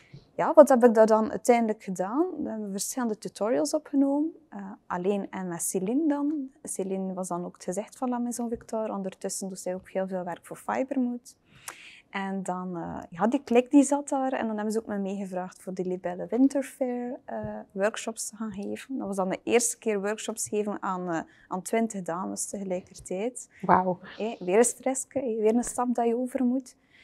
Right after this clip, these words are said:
Speaker 1: En, ehm, maar ja, ik zeg, alles gebeurt met een reden.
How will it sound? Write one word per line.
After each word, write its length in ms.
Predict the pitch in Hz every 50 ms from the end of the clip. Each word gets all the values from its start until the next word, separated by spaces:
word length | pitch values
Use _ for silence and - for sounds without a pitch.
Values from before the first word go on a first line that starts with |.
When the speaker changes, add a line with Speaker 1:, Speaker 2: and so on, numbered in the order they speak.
| - - - _ _ _ _
Speaker 1:
En, 360 | 185 190 190 190 190 190 180
ehm, 460 | 180 175 175 175 175 170 170 170 170 175 - _ _ _ _ _ _ _ _ _ _ - -
maar 300 | - 208 233 240 - -
ja, 420 | 196 185 196 254 277 254 226 - - - _ _ _
ik 160 | - - -
zeg, 300 | - - 240 240 - - - - _ - - - _ _ _ _ _
alles 340 | - 240 269 311 311 302 -
gebeurt 340 | 269 233 208 226 254 262 -
met 140 | 269 247 226
een 120 | 220 202
reden. 560 | 190 196 196 208 233 254 277 302 339 - -